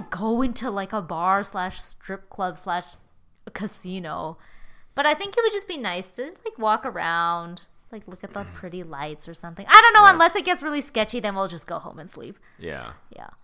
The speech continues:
Speaker 2: 'Cause I think,
Speaker 1: <laughs>
Speaker 2: like, Vegas is famous for a lot of things, and you can do a lot of things in Vegas, but,
Speaker 1: Uh-huh.
Speaker 2: like,
Speaker 1: I know a lot of
Speaker 2: three conservative Christian girls,
Speaker 1: Yeah, I know.
Speaker 2: what are you gonna do in
Speaker 1: Well,
Speaker 2: Vegas?
Speaker 1: and that's why
Speaker 2: Sin City.
Speaker 1: Well, that's why we're leaving Saturday morning, because
Speaker 2: Right.
Speaker 1: really, like, other than B T S, there's not really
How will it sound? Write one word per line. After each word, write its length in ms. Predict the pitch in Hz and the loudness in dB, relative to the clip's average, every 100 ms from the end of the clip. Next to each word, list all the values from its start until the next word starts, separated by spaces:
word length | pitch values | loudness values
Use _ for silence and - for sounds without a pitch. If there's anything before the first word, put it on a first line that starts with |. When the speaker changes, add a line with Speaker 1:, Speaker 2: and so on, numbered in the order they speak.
| - _ - - | -20 _ -20 -14
Speaker 2:
'Cause 120 | - | 0
I 120 | 165 170 | 4 6
think, 140 | 196 | 6
Speaker 1:
<laughs> 80 | 208 | 4
Speaker 2:
like, 100 | 165 | 4
Vegas 560 | 120 120 160 185 208 202 | 0 0 0 0 -4 -2
is 260 | 135 135 - | -2 -2 -4
famous 320 | 135 143 147 | -6 -4 -6
for 160 | 151 | -2
a 60 | 131 | -2
lot 220 | 95 92 | 2 0
of 100 | 113 | 0
things, 500 | - 131 139 139 - _ _ _ _ - | -6 -10 -8 -12 -14 _ _ _ _ -10
and 420 | 101 101 101 98 | -6 -4 -6 -6
you 60 | |
can 120 | 117 113 | -6 -4
do 160 | 104 | -4
a 20 | |
lot 160 | 123 139 | 0 0
of 100 | 139 | -2
things 160 | 147 143 | -6 -8
in 80 | |
Vegas, 340 | 139 143 147 165 | -6 -6 -4 -8
but, 80 | 92 | -6
Speaker 1:
Uh-huh. 80 | 104 | -2
Speaker 2:
like, 340 | 104 98 95 - - _ _ _ - | 0 0 -4 -12 -20 _ _ _ 0
Speaker 1:
I 60 | |
know 160 | 269 302 | 4 4
a 60 | 311 | 6
lot 180 | 262 311 | 6 6
of 200 | 330 220 | 2 0
Speaker 2:
three 320 | 180 226 247 | 2 2 2
conservative 680 | 214 156 - 165 165 170 | 0 0 4 4 4 0
Christian 380 | - 143 135 143 | 0 -2 -2 -4
girls, 140 | 110 110 | 0 4
Speaker 1:
Yeah, 80 | 202 | 6
I 160 | 202 | 6
know. 180 | 196 170 143 | 2 0 2
Speaker 2:
what 100 | 180 | 2
are 60 | |
you 200 | 180 151 | 2 0
gonna 160 | 135 131 | 2 2
do 140 | 113 110 | 2 8
in 40 | |
Speaker 1:
Well, 120 | 339 | 8
Speaker 2:
Vegas? 140 | 349 320 | 10 8
Speaker 1:
and 140 | 302 | 8
that's 380 | 269 302 392 - | 12 12 10 4
why 420 | 208 202 214 233 269 294 | 0 6 8 8 8 10
Speaker 2:
Sin 440 | 285 254 147 120 | 12 10 8 -2
City. 680 | - - - - - 349 294 | -4 0 0 0 -2 -2 -2
Speaker 1:
Well, 120 | 262 | -2
that's 280 | 277 277 - | 2 2 4
why 140 | 359 | -2
we're 140 | 339 269 | 0 -6
leaving 340 | 196 220 220 | -6 -8 -8
Saturday 520 | 208 - 175 180 180 175 | -8 -6 -6 -6 -8 -10
morning, 400 | - - - - | -10 -14 -14 -10
because 240 | - 262 | -2 -2
Speaker 2:
Right. 80 | - | 2
Speaker 1:
really, 240 | 294 330 | 2 2
like, 240 | 285 233 - | 2 2 4
other 300 | 233 254 359 | 4 4 4
than 240 | 320 311 | 0 -2
B 160 | 220 220 | -2 -6
T 220 | 208 220 | -6 -4
S, 340 | 170 180 190 - | 0 0 0 -4
there's 240 | 214 190 | -8 -4
not 260 | 208 226 190 | 0 0 -2
really 640 | 190 196 202 214 202 | -6 -4 -2 -2 -4